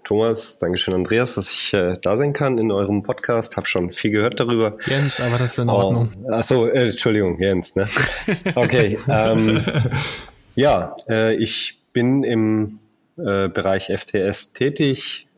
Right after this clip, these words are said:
Speaker 1: äh, für die Firma Prolog Automation aus Freiberg am Neckar. Und, ähm, gewechselt habe ich, äh, aus meiner eigenen Firma, aus der Selbstständigkeit dorthin, weil,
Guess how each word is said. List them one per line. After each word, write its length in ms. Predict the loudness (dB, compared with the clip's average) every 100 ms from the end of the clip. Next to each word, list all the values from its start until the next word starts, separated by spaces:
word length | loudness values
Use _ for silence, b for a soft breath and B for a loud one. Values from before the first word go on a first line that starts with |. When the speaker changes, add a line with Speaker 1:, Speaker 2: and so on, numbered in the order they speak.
| _ -8
Speaker 1:
äh, 640 | -4 0 0 0 -2 -4 -6
für 260 | -6 -4 -2
die 60 |
Firma 300 | -2 -2 -2
Prolog 380 | -4 -2 0 0
Automation 720 | -2 -2 -4 -4 -4 -2 0
aus 180 | -2 -4
Freiberg 440 | -2 -2 0 -2
am 100 | -2
Neckar. 400 | -2 -2 -4 -4 B B B B B B -18 _ _ _ _ -10
Und, 400 | -2 0 2 2
ähm, 480 | 0 0 0 -2 -4 -10 _ _
gewechselt 580 | -4 -2 -2 -2 -2 -2
habe 260 | -2 0 0
ich, 320 | -2 -4 -2
äh, 200 | 0 0
aus 320 | 0 -4 -4
meiner 420 | -2 0 -2 -4 B B _ _ _
eigenen 300 | -4 -2 -2
Firma, 480 | -4 -2 -2 0 0
aus 80 | -2
der 100 | -4
Selbstständigkeit 920 | -4 -4 -4 -4 -6 -4 -2 -2 -4 -6
dorthin, 540 | -6 -4 -4 -4 -6 B B B B B
weil, 420 | -4 -2 0 0